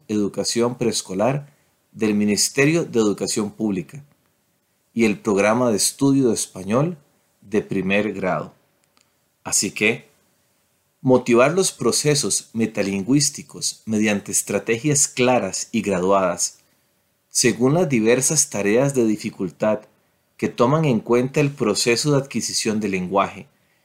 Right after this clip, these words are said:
el desarrollo de la escucha y las características de los y las estudiantes, es la labor del presente documento ante los enormes vacíos sobre el sistema en el personal docente.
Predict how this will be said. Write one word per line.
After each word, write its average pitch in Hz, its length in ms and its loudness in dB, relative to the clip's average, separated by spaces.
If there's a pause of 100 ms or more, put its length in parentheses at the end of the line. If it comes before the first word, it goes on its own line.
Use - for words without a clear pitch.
(280)
el 113 160 2
desarrollo 117 560 2
de 139 80 4
la 117 80 2
escucha - 600 -4 (560)
y 123 100 2
las 123 220 4
características 113 1080 0
de 104 120 -2
los 123 400 2
y 107 80 -4
las 107 240 0
estudiantes, 110 960 -6 (720)
es 135 260 4
la 160 160 2
labor 131 400 4
del 120 160 0
presente 120 540 -2
documento 123 680 -2 (400)
ante 104 340 -2
los 98 200 0
enormes 117 460 2
vacíos 143 680 0 (120)
sobre 107 280 -2
el 98 60 -4
sistema 120 680 0
en 131 140 0
el 143 120 -2
personal 127 540 -2
docente. - 480 -10